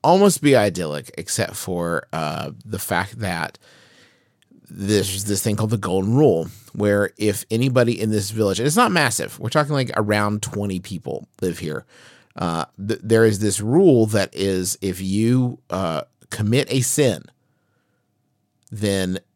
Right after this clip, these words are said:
everyone in the, the place will die. And that's the only, like, sort of s-, thing that's stitching the society together. There's a leader of the society,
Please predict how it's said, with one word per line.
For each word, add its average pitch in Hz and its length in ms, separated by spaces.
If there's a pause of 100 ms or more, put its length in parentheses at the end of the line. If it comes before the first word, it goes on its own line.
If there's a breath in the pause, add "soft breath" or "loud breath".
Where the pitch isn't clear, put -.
everyone 101 720
in 90 460
the, 80 520
the 80 280 (100)
place 87 300
will 76 100
die. 71 320 (640)
And 113 100
that's 123 200
the 113 180
only, 127 580
like, 104 240
sort 120 220
of 104 220 (880 soft breath)
s-, - 340
thing 113 300
that's 104 200
stitching 104 340
the 92 60
society 92 520
together. 80 320
There's 90 200
a 95 60
leader 131 540
of 113 100
the 110 80
society, 113 580